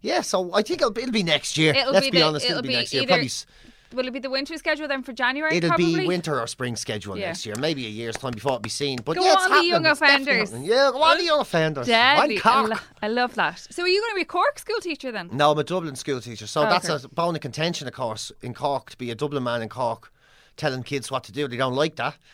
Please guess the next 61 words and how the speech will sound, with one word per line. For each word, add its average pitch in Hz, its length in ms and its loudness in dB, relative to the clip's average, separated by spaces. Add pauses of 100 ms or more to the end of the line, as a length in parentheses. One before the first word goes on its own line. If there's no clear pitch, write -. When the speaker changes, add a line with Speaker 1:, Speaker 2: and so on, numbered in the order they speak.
(140)
Speaker 2:
Oh 208 60 -10
my 165 180 -4
Speaker 1:
Uh, 123 60 -2
so - 80 -2
Speaker 2:
God, 143 80 0
Speaker 1:
I - 20 -4
get - 160 -4
to 196 60 -6
sort 156 140 -2
of - 40 -10
Speaker 2:
amazing. 190 60 -10
Speaker 1:
play 143 180 -2
a - 20 -4
little 143 200 -6
bit 131 100 -4
of 117 60 -6
a 117 80 -6
villain 123 260 -2
that 127 160 -4
way 110 140 -6
as 104 100 -8
well, 123 160 -2
I 113 60 -6
suppose. 98 400 -10
Speaker 2:
Deadly. 175 840 -6
Speaker 1:
Yeah, 214 240 4
so 196 220 0
it's 285 80 -2
gonna 466 200 0
be, 523 80 -4
I - 60 0
Speaker 2:
Yay. - 60 2
Speaker 1:
can't 294 320 2
wait. 302 340 2
I 226 60 -2
absolutely 226 400 -6
can't 214 200 0
wait 190 220 0
to - 80 -12
get 147 140 -2
going. 156 340 0
Yeah, 165 160 -4
Speaker 2:
It's 277 80 2
Speaker 1:
it's 247 120 -4
gonna 254 100 6
Speaker 2:
very 247 100 2
Speaker 1:
be 202 60 2
great. 190 80 0
Speaker 2:
exciting. 170 480 -4 (120)
Um, 269 200 4
actually, 294 420 0
speaking 330 480 -6
of, 240 240 -12
uh, 240 80 -8
song 247 280 -2
contests, 226 520 -6
well, 208 160 -6 (220)
kind 226 180 -2
of 196 220 -4
Irish 202 360 0
songs, 202 440 0